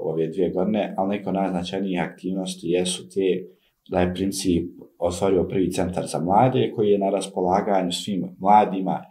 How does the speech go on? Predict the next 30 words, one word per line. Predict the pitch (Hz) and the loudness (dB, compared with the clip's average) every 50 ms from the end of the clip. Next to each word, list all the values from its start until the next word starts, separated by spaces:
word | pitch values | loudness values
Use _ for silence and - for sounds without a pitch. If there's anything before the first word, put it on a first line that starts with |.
| _ | _
čak | - - 90 90 90 90 | -2 0 0 0 0 -2
nekim | 90 90 90 - 85 80 - 127 - - - _ _ _ _ - | -6 -10 -10 -10 -8 -8 -8 -10 -12 -16 -20 _ _ _ _ -6
omladinskim | 95 98 90 78 82 78 78 - - 87 82 | -2 0 0 0 0 -2 -4 -6 -8 -8 -8
udruženjima | 80 78 82 87 87 90 90 92 92 95 92 90 85 87 87 - | -8 -8 -8 -6 -2 0 2 2 2 2 0 0 -2 -2 -2 -2
koje | 87 85 87 85 85 | -2 0 -2 -2 -4
to | - - 98 87 82 78 - - | -4 -2 0 0 0 0 -4 -6
želi | 92 90 82 82 76 69 | -6 -4 -2 0 0 -2
da | 69 71 - | -4 -6 -8
koristi. | - - 73 131 - - - - - - - - - _ _ _ _ _ _ _ _ _ _ _ _ | -10 -10 -10 -8 -8 -10 -10 -12 -12 -12 -12 -12 -14 _ _ _ _ _ _ _ _ _ _ _ _
U | - 101 95 92 | -6 -4 -4 0
prvoj | 98 135 135 123 117 | 2 4 6 6 8
godini, | 123 127 131 123 104 98 101 | 6 6 6 6 4 4 2
e, | 92 - - - - 101 98 92 92 92 90 85 90 90 - - | 0 -2 -4 -4 0 2 4 4 6 4 4 2 0 -2 -8 -8
funkcionisanja | 104 98 95 - 110 107 110 107 - - 90 78 85 90 92 | -8 -6 -4 0 2 2 2 2 0 0 0 0 2 2 0
i | 92 | 0
otvaranja | 90 - 90 82 78 78 80 82 | 0 0 0 2 2 0 0 -2
centra | 80 - - 98 95 - - 82 80 | -4 -4 -4 -4 -4 -4 -6 -8 -6
za | 85 82 85 | -4 -4 0
mlade, | 92 107 110 113 113 110 110 104 | 2 4 4 4 2 2 0 -2
e, | - - - - _ _ _ _ _ - 98 90 92 92 127 - 90 - - - _ _ _ _ _ _ _ - | -2 -6 -10 -20 _ _ _ _ _ -2 0 2 4 4 2 2 0 -4 -10 -18 _ _ _ _ _ _ _ -6
u | 107 107 | -2 0
njemu | 113 113 110 | 0 0 0
su | - - 113 | 0 0 0
organizovane | 110 120 110 98 104 98 101 104 104 | 2 2 2 2 4 2 2 2 2
više | 110 104 - - 87 | 0 0 0 0 0
desetina | 85 82 82 - - - - 104 107 104 | 0 0 -2 -4 -6 -8 -6 -2 0 0
aktivnosti | 87 85 - - - 90 98 113 123 117 - - - - | 0 0 -2 -4 -4 -2 0 2 2 2 0 -4 -8 -12
i | - - | -10 -6
pored | - 107 104 95 87 90 | -2 0 0 0 0 -2
principa | 87 90 90 90 - 98 104 107 - - 95 - - - - | -2 -4 -4 -4 -4 -4 -4 -4 -2 -2 -2 -2 -2 -4 -12